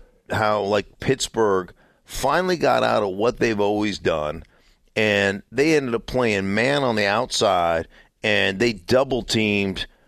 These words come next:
Gronkowski and Edelman in, in the slots, you know, in, in the inside. So they just basically said, "We're not gonna let Gronkowski or Edelman beat us in the middle of the football field." And, um, and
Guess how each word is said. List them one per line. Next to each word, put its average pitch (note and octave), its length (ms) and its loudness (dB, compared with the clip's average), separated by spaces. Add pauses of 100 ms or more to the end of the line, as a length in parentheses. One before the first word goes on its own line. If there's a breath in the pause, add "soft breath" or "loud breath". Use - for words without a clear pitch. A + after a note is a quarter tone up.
(120)
Gronkowski A2+ 880 0
and G#2+ 100 -2
Edelman G2+ 640 0 (180)
in, G2+ 360 -2
in G#2 140 -2
the F2+ 100 -2
slots, - 760 -2 (240)
you F#2+ 140 -4
know, F#2 180 0
in, F#2+ 180 -4
in F#2+ 380 -4
the F#2+ 100 -4
inside. E2+ 640 -4 (360 soft breath)
So A2 540 2
they C3+ 160 0
just C#3+ 220 -4
basically B2 400 -2
said, G#2 500 2
"We're G#2+ 200 0
not A#2+ 220 0
gonna A2 220 2
let G#2+ 200 0
Gronkowski G2+ 800 0
or G2+ 80 2
Edelman F#2+ 500 0
beat G2+ 200 0
us - 280 -2 (200 soft breath)
in G#2 120 -2
the F#2+ 80 2
middle F2+ 280 0
of E2 80 -4
the - 40 -18
football E2 360 -2
field." D2+ 360 -8 (540 soft breath)
And, F#2 400 2
um, F#2 360 2 (500)
and G2+ 360 0